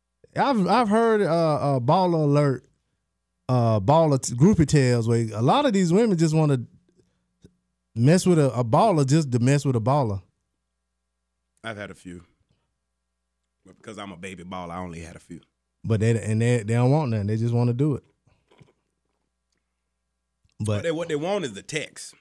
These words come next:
Speaker 2: I noticed that. They like the text. That way they could screenshot your text. So I don't really text.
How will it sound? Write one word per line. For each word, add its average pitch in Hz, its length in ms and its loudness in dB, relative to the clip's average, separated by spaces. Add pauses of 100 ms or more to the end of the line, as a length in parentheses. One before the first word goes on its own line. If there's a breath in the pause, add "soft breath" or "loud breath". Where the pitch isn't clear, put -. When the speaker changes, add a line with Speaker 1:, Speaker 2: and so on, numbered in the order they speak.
(300)
Speaker 2:
I 113 80 -12
noticed 139 360 -10
that. 90 120 -16
They 107 100 -12
like 160 220 -6
the - 60 -20
text. - 340 -12
That 117 140 -12
way 117 120 -12
they 113 120 -12
could - 120 -20
screenshot 110 640 -14
your 101 100 -16
text. - 460 -16 (720)
So 98 80 -16
I 143 140 -4
don't 117 80 -6
really 98 160 -10
text. - 400 -16